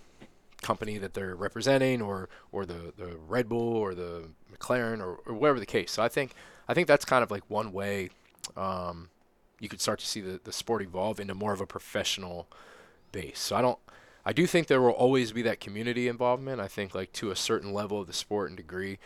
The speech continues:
there will always be that aspect, 'cause that's what it was built off of. Um, but I think that the more the stakes kinda rise and, and companies acknowledge that there is,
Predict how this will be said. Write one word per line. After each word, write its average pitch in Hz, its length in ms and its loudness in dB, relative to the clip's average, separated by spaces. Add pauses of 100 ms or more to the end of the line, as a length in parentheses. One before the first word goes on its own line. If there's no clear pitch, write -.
(260)
there 95 120 -2
will 87 80 -2
always 98 260 -4
be 92 380 -8 (220)
that 95 200 -2
aspect, 92 520 -2
'cause 92 300 -8
that's 92 200 -6
what 92 100 -4
it 85 80 -8
was - 120 -16
built 92 320 -8
off 104 240 0
of. 113 280 -2 (500)
Um, 90 520 -2 (760)
but 95 120 -4
I 95 120 0
think 95 520 -8
that 92 400 -6
the 92 180 -8
more 101 480 -4
the 95 100 -12
stakes - 380 -2
kinda 101 200 0
rise 101 380 2
and, 95 260 -14
and 90 340 -12 (480)
companies 104 600 -6
acknowledge 98 600 -4
that 98 200 -4
there 95 200 -6
is, 95 800 -8